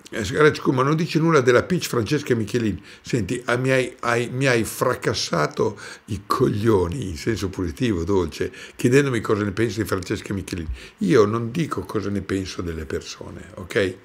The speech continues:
Io ti posso raccontare di fatti che sono accaduti. Quando la, quando la prima volta, credo fosse a Sanremo, io ero lì seduto e lei mi è venuta e mi ha salutato a Red Ron, dico, "Ciao Francesca." E mi è sembrata una ragazza che mi ha detto che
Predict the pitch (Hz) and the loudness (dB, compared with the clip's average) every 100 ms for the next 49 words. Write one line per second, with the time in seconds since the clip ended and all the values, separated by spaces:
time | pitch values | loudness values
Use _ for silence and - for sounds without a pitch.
0 | - - - 165 147 107 113 - 110 113 | -20 -20 -2 2 2 0 -2 0 -2 0
1 | 113 98 98 156 123 117 - 170 113 - | 0 0 0 -2 -2 -6 -8 -8 -6 -6
2 | 92 80 98 104 90 - - - - - | -8 -8 -6 -6 -6 -12 -20 -20 -20 -20
3 | - - - - 107 107 98 95 87 90 | -20 -20 -18 -6 -2 0 0 0 -4 -6
4 | 92 90 85 82 113 107 92 85 107 113 | -2 -2 -2 -4 -4 0 0 4 4 4
5 | 107 90 85 - 104 - - 123 131 156 | 2 0 -2 -2 -2 -2 0 2 2 4
6 | 107 92 90 90 - 107 120 143 117 98 | 4 2 2 -2 -4 -2 -2 2 2 2
7 | 107 101 127 127 110 90 - 104 90 127 | 0 -2 -4 -2 -2 -2 -4 -6 -6 -10
8 | - - - - 107 120 113 113 101 92 | -10 -16 -16 -8 -2 -2 -2 -2 -4 -6
9 | 113 - 147 127 92 - 101 90 104 - | -8 -6 -4 -2 -2 -4 -8 -4 -4 -4
10 | - - - - - - - - 117 117 | -14 -18 -18 -16 -18 -20 -14 -2 2 4
11 | 120 120 123 127 - 135 160 135 104 101 | 2 -2 -4 -2 0 0 2 0 0 0
12 | 117 139 - 147 - 107 104 95 90 - | 0 -2 0 -2 2 2 4 2 -2 -12
13 | - - 113 123 120 107 - 104 | -20 -6 2 2 2 -2 0 0